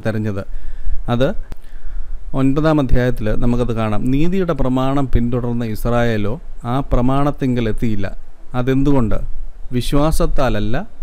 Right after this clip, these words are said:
പ്രവർത്തികളാൽ അന്വേഷിച്ചത് കൊണ്ട് തന്നെ. ഇവിടെ എന്താണ് പറയുന്നത്? ഇസ്രായേൽ താൻ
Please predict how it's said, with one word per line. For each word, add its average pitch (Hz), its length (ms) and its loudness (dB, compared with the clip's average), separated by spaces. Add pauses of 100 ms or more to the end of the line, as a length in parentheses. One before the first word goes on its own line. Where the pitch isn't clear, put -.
പ്രവർത്തികളാൽ 143 840 4 (180)
അന്വേഷിച്ചത് 135 680 4
കൊണ്ട് 120 380 -2
തന്നെ. 101 180 -2
ഇവിടെ 123 220 -2
എന്താണ് 127 240 0
പറയുന്നത്? 127 440 -2 (540)
ഇസ്രായേൽ 143 500 2
താൻ 143 240 0